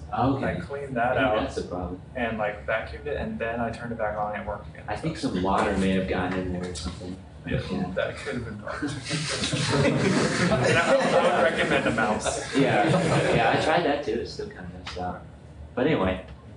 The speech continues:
Speaker 1: yeah, so I just wanna talk a little bit about my journey to Austin and, and kinda what brought me here. Um, so I went to school at Michigan State,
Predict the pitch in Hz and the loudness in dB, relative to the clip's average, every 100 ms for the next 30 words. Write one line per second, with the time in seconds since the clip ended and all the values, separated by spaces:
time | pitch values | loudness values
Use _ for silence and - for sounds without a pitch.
0 | - 160 135 147 131 127 - 143 135 135 | 2 2 4 4 4 4 2 2 2 2
1 | 131 127 120 117 117 113 104 107 107 101 | 2 2 2 2 2 0 2 2 0 0
2 | 95 - 110 117 101 - 90 92 101 - | -2 -2 -2 0 -2 -2 0 0 0 -2
3 | 98 95 95 92 - 95 92 - 101 95 | -4 -4 -4 -8 -10 -12 -10 -6 -4 0
4 | 95 - 98 107 95 95 92 90 87 - | -2 0 2 2 0 -4 -4 -4 -4 -8
5 | - - - - - - 95 90 90 87 | -16 -20 -20 -20 -14 -8 -2 0 0 -2
6 | 110 107 104 107 123 117 - 127 110 110 | 0 0 2 0 0 -2 0 2 2 0
7 | 110 113 101 - - 101 95 98 | -2 -2 -4 -4 -2 2 2 0